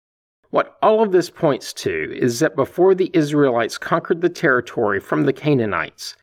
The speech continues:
the Canaanites worshiped this female sun deity in the town.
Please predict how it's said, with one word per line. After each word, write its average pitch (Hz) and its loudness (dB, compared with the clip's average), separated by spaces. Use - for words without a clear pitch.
the - -8
Canaanites 165 2
worshiped 139 0
this 156 0
female 147 2
sun 139 0
deity 104 -2
in 147 2
the 110 2
town. 87 -6